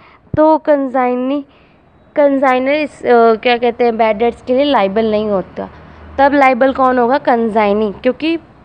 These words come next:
जो consigner है उसने पहले ही उसको commission provide out की थी, ताकि उस, अ, अगर कोई bad डेट्स निकलता है तो वो उसको bear करेगा,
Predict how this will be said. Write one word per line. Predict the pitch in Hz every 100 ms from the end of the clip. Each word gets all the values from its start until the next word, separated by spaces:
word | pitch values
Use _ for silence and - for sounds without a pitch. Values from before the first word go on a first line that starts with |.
| - 226
जो | 214 240
consigner | 254 226 220 220 240 269
है | 269 311
उसने | 302 311
पहले | 294 247 240 294
ही | 339
उसको | 330 - 277
commission | 262 254 262 240
provide | 247 226 220
out | 226 226
की | 226 214
थी, | 277 339 - - - -
ताकि | 254 240 262 285
उस, | - - - - -
अ, | 233
अगर | 233 233 226 247
कोई | 247 262 262 240
bad | 233 220
डेट्स | 226 240 240
निकलता | 226 240 240 254
है | 233
तो | 240 285
वो | 262
उसको | 240 - 285
bear | 277 233 214 208
करेगा, | 214 185 180 185